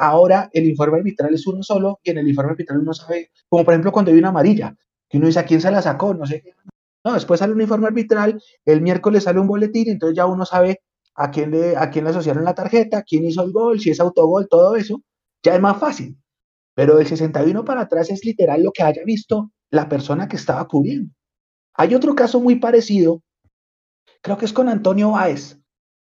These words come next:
Anton-, hay un partido que le ganamos a Nacional siete, siete cero, creo, y para unos hay cuatro goles de Báez y para otros hay cinco.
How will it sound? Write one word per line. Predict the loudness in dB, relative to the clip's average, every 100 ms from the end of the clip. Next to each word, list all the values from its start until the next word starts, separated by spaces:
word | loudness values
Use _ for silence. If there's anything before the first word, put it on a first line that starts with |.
| _ -6
Anton-, | -4 -2 -4 -6
hay | -2 0 2
un |
partido | 0 -4 0 0
que | 0 -2
le |
ganamos | -2 -4 -6 -6
a | -6
Nacional | -6 -8 -6 -8
siete, | -6 -8 -4 -6
siete | -6 -8 -6 -6
cero, | 2 2 4
creo, | 2 -2 -4 _ _ _ _ _ _ _
y | -4 -4 -4 _ _
para | -2 2 4
unos | 6 4 2 -4
hay | -2 -2
cuatro | 0 0 2
goles | 2 2 2
de | 4
Báez | 2 2 -6 -6
y | -4
para | -2 -2
otros | -4 -8 -10
hay | -6
cinco. | -4 -4 -6